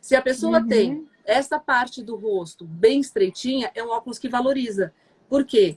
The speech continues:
Speaker 1: Quando a parte é estreita, aquele rosto mais retangular, ele valoriza, por quê? Porque ele traz o olhar pra essa direção. Então, ele dá valor. E se o rosto não é estreito, ele tá largo aqui,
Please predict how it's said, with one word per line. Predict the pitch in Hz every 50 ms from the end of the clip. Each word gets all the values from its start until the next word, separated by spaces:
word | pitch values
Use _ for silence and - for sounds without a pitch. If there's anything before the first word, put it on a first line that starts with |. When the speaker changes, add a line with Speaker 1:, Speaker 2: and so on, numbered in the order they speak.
| - _ _
Speaker 1:
Quando | - 214 233 220 202 -
a | 220 247
parte | - 226 220 214 - 226
é | 220
estreita, | 220 - - 233 254 269 285 269 - 202 160 - - 190
aquele | 190 - 220 208 208
rosto | 208 196 208 226 214 - 233
mais | 208 208 208 220 214
retangular, | 226 208 202 - 214 202 180 180 185 190 208 233 262 262 - _ _ _ _ _ _ _ _ _ _ _
ele | 208 214 220 214
valoriza, | 202 220 220 220 214 208 208 240 254 247 269
por | 277 294 302 -
quê? | 254 214
Porque | 214 214 - 220
ele | 226 240
traz | - 220 226 233 240 254 254 - - - _ _ _ _
o | - 240 226 233
olhar | 220 220 208 214 214 -
pra | 240 233
essa | 226 226 240 - 247
direção. | 214 226 254 247 277 269 - 330 277 220 180 180 - - _ _ _ _ -
Então, | 202 202 220 240 254 269 269 262 -
ele | 240 226 233
dá | 196 226 226 226
valor. | 247 277 277 240 220 202 190 - -
E | 240 233
se | - 302 302
o | 302 269
rosto | 247 240 233 233 - 233
não | 220
é | 208
estreito, | 202 - 262 262 269 262 254
ele | 233 226 214
tá | - 208 202
largo | 214 220 220 214 208 196 185 185
aqui, | 180 - - 277 285 277